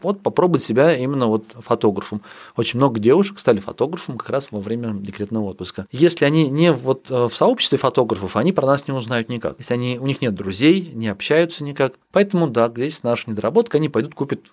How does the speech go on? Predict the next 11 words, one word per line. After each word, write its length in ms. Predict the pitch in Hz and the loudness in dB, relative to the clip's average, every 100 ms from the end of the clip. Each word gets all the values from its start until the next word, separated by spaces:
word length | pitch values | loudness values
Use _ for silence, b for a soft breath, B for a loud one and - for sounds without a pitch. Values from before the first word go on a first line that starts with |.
| _ | _
в 140 | - | -8
том 300 | - 143 107 - _ _ - | 0 0 0 -8 _ _ -10
месте, 400 | 107 170 220 - | -2 0 0 -2
которое 320 | 127 156 165 | 0 4 4
активно 320 | 113 - 143 | 4 -2 -2
рекламируется. 720 | 131 117 113 101 87 85 - - _ _ | -4 -2 -4 -4 -6 -12 -18 -20 _ _
Я 100 | 147 | 2
еще 180 | 185 - | 2 2
так 160 | 190 160 | -2 -2
распределяю. 520 | - 123 120 107 98 | -8 -10 -2 -2 -2
Вот 200 | 123 | -6